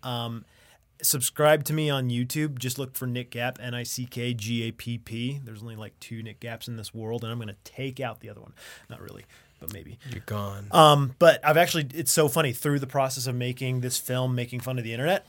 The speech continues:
Speaker 1: I've kind of receded from almost all,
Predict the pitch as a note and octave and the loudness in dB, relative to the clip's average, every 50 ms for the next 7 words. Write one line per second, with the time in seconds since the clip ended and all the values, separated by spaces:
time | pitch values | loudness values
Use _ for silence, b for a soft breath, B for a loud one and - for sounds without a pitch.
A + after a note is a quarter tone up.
0 | - - C3 B2 A#2+ A#2+ B2 A#2+ A2+ - - - B2+ C3 B2+ B2 A2+ B2 A#2+ - | -8 -4 2 4 4 4 4 2 0 -6 -2 0 0 0 0 0 -2 -2 -2 -2
1 | - C3 C3 C3 B2 A#2 G#2 - - - C3 B2 B2 A#2+ A#2+ A#2+ A#2 B2 B2+ B2 | 0 0 -2 -2 -2 -4 -4 -6 -4 -2 -2 -2 -2 -2 -4 -6 -6 -6 -4 -4
2 | B2 A#2 A2+ - - - - B2 A#2+ A2 A2+ A#2 A#2 A#2 A2+ A2+ A#2 A2 G#2 | -4 -4 -6 -6 -8 -10 -8 -6 -4 -2 0 0 2 2 0 0 -2 -2 -6